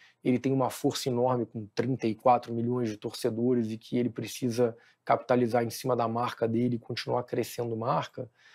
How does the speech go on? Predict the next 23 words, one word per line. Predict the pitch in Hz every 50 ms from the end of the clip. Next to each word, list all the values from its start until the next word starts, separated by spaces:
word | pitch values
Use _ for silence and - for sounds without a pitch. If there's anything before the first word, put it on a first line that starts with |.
| - - _ _ _ _ -
ele | - 120 110
já | 123 120
largou | 127 135 131 131 131 135
na | 143 139
frente. | - - 123 117 107 101 - - - _ _ _ _ _ - - _ _ _ _ -
É, | - 113 110 110 113 110 107 104 101 98 107 117 123 139 - - - - - _ _ _ _ - - _ 208
e | 156 135
eu | 131 127
acho | 123 123 - -
que | - 131
os | 120 117 -
clubes | - - 151 143 135
que | - 151
entenderem | 143 127 139 131 127 131 123 127 127
isso | 120 - - 131 117 113 127
mais | 131 123 127 139 135 107
rápido | 107 107 127 143 156 - - - 123 110 104 104 - _ _ _ _ - - - _ _ _ _
vão, | - 120 110 110 110 120 120 120 123 127 131 127 123 123 117 104 - _ _ _ _ - - - -
talvez | - 120 120 127 123
o | 135 135
afunilamento | 127 - - 147 135 139 139 131 127 131 135 120 123
venha | 117 131 131 135 131
daí. | 135 139 139 120 101